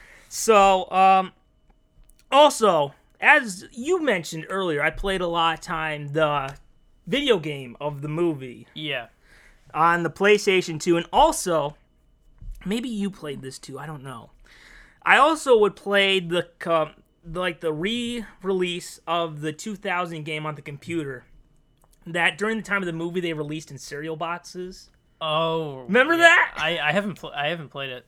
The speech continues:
Speaker 2: but I, I remember. <laughs> I do. I remember what it is.
Speaker 1: So yes, all right, and you know, we'll do,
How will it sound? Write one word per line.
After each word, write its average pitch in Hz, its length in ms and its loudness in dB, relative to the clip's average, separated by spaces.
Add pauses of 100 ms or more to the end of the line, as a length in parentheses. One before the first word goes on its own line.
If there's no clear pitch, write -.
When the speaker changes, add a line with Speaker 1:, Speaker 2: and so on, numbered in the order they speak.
(120)
Speaker 2:
but 131 220 -10
I, 131 180 -6
I 131 160 -4
remember. 143 560 -6
<laughs> 190 140 -2
I 147 120 2
do. 156 200 -4
I 135 140 2
remember 135 520 -4
what 120 120 -10
it 117 140 -18
is. 110 300 -20 (500)
Speaker 1:
So 165 600 -2 (140)
yes, 147 720 -6 (1120)
all 196 220 2
right, 151 380 2 (160)
and 233 480 2 (920)
you - 120 -6
know, 311 280 2
we'll 370 160 2
do, 311 160 0